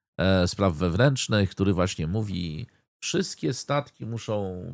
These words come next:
płynąć w jednym kierunku”, prawda? Pan to dokładnie rozumie, ojcze chrzestny, tak?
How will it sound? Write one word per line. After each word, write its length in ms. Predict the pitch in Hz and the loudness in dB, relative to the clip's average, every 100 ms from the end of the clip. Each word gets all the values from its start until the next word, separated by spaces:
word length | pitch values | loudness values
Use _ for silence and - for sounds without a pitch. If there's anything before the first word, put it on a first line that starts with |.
| - | -12
płynąć 600 | - 113 113 98 95 - | -6 -4 -2 -4 -6 -12
w 100 | 73 | -6
jednym 460 | 87 117 113 98 90 | -2 -2 -2 -8 -6
kierunku”, 540 | 92 87 98 85 73 | -6 -4 -6 -8 -12
prawda? 360 | - 67 78 78 | -10 -8 -6 -6
Pan 220 | - 123 | -4 -6
to 120 | - | -6
dokładnie 540 | - 104 107 95 107 | -6 -6 -4 -2 -2
rozumie, 400 | 90 82 95 80 | -2 0 -2 -4
ojcze 320 | - 73 - 76 | -6 -6 -6 -6
chrzestny, 480 | - 67 - 62 | -4 -4 -6 -6
tak? 240 | - - | 0 0